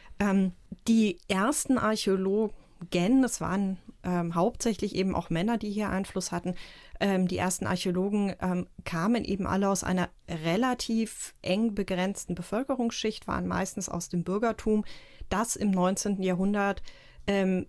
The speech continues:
relativ strenge Vorstellungen davon hatte, ähm, was eine Frau oder was die Rolle einer Frau ist und was die Rolle eines Mannes in einer Gesellschaft ist.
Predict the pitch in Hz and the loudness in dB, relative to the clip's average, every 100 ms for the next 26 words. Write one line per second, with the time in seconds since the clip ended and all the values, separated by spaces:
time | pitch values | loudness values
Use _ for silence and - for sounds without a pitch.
0 | - 175 170 220 220 220 - 190 202 208 | -4 0 2 2 0 -4 -2 0 0 0
1 | 180 233 233 202 180 170 160 165 160 165 | 0 0 0 0 2 2 0 -2 -2 0
2 | 170 180 214 208 202 - 190 185 180 - | 0 0 2 2 2 2 2 2 0 -2
3 | - 165 175 - - - - - - - | -4 -2 0 0 -4 -8 -12 -14 -14 -8
4 | - 185 175 - 160 185 269 185 190 - | -2 0 0 -2 2 2 4 2 0 -2
5 | 185 180 190 160 165 - 156 247 247 214 | 0 2 2 0 -2 0 2 2 0 0
6 | 185 - 185 156 170 190 185 165 202 190 | -2 -2 -2 -2 0 -2 0 2 2 2
7 | 180 - 165 165 160 143 147 - - - | -2 -2 -2 -2 -4 -4 -4 -6 -8 -10
8 | - - | -14 -14